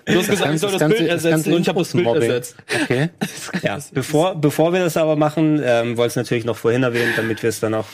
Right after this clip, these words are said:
Speaker 3: ähm, noch mal schön den Service-Charakter hier haben.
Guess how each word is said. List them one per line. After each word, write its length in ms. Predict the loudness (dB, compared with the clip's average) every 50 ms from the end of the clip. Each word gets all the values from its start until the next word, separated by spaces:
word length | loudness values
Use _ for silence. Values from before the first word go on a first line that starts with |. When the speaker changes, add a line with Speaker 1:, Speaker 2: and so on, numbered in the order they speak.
| -4
Speaker 3:
ähm, 380 | -2 0 0 0 0 -2 -4 -4 -4
noch 160 | -2 -2 0
mal 160 | 0 0 0 0
schön 200 | 0 0 0 0
den 120 | -2 -2
Service-Charakter 760 | -2 -2 -2 -2 -4 -6 -6 -4 -2 -2 -2 -2 -2 -2 -2
hier 220 | -2 0 0 0
haben. 280 | 0 0 -2 -2 -4